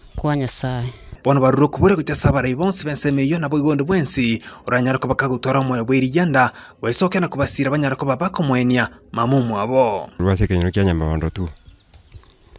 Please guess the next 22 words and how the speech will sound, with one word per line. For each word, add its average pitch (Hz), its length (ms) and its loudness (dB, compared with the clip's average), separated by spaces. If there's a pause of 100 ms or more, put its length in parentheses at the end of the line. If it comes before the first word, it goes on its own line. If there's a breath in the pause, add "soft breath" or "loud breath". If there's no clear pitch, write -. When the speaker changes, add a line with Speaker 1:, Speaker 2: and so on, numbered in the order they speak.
(140)
Speaker 3:
Bono 104 200 2
rende 104 360 4
omong'ina 98 360 2
mama 85 220 2
narwarete 92 480 0
engaki 85 220 -4
entambe, 95 360 -2 (840 soft breath)
twakona 90 340 0
komoira 85 280 0
Nyagitari 90 520 0
rende 92 400 -2
nonye 87 280 0
nigo 80 220 -2
twabwate 95 640 0 (220)
kaera. 98 380 2 (1000 soft breath)
Nona 95 240 2
kainga 95 240 2
tuka 101 120 2
kwate, 92 460 2 (420)
tuka 85 240 0
oni 80 160 0
kakaera. 80 460 -4